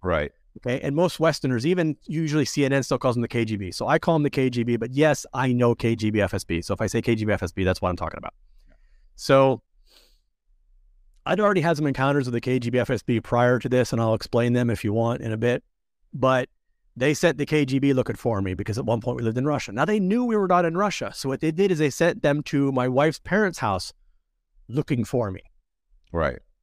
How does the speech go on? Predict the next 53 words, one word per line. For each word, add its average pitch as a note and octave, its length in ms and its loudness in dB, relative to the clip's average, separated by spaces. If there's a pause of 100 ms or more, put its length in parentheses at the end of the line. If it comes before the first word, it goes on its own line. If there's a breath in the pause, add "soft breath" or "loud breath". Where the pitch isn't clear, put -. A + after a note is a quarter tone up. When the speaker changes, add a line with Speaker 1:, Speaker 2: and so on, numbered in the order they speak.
(240)
Speaker 1:
It A#2+ 100 0
is B2+ 120 2
more A#2 220 4
and A2 80 2
more G#2 120 4
Speaker 2:
So C3 100 4
Speaker 1:
pressure. F#2+ 340 -4 (520)
Speaker 2:
Yeah, G3+ 200 2
they're D#3 80 2
putting - 160 0
all F3 40 2
this A#3+ 60 -6
pressure. C3 320 -2
Meanwhile, D#3 380 0
they, A#2+ 140 -2
they C#3 120 0
were C#3+ 160 2
in A#2 60 -2
Saint B2 200 -4
Kitts A2 140 -4
the G#2+ 60 -8
whole G#2+ 120 -4
time. F#2+ 260 -8
So C3 160 -6
basically, D3+ 440 2
by C#3 200 2
this G#3+ 140 4
time, C3 440 -2
and B2+ 120 -2
I'd F3 120 2
already G3+ 220 2
corresponded E3 680 -2
with C#3+ 80 -8
the D3 80 2
embassy D3+ 260 2
in D3 80 0
Cyprus C#3 460 0
because C3 180 -2
I'd A#2+ 120 0
emailed C#3 340 2
them E3+ 320 0
because B2 180 -4
they B2+ 100 -2
said, C3 220 0
"Well, B2+ 220 2
he's B2 160 -2
not C#3 140 2
here." C#3+ 200 0
So A2+ 160 -4
I'd A2 140 0
already C#3+ 260 2
corresponded C#3+ 560 0
them. C#3+ 180 0